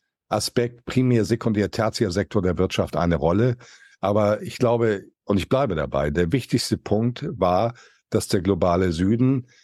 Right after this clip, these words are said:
eben eine Solidarität gegenüber Russland zeigte und sich ganz weit überwiegend nicht an den Sanktionen beteiligte. Das war die Grundlage dafür, dass die Cashflows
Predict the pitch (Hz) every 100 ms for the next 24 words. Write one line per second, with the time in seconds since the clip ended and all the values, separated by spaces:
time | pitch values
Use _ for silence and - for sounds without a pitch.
0 | _ - 113 101 92 95 98 95 95 92
1 | 87 90 85 - 117 127 123 - - _
2 | _ 113 101 92 82 90 - 98 104 -
3 | 98 107 - 117 104 92 101 - - _
4 | _ _ - 107 120 123 107 101 123 95
5 | 85 95 104 101 107 - - 92 87 87
6 | 85 85 73 85 82 82 80 76 67 64
7 | - - - - - - _ - 107 123
8 | 113 98 95 107 110 101 92 87 92 -
9 | 98 90 80 - 87 - 85 - 104 123
10 | 135 -